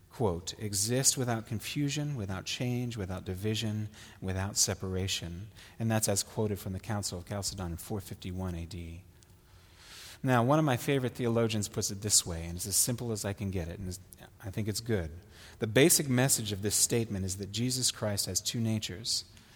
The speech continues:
a divine nature and a human nature in one person. Your nature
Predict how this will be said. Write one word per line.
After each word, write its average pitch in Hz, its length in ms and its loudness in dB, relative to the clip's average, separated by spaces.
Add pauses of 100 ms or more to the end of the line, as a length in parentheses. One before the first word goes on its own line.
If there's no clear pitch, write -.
(280)
a 104 40 -2
divine 110 460 2
nature 156 540 0 (600)
and 113 140 0
a - 20 2
human 156 460 0
nature 92 540 -4 (360)
in 107 220 2
one 120 180 2
person. 127 560 0 (680)
Your 214 260 10
nature 113 680 4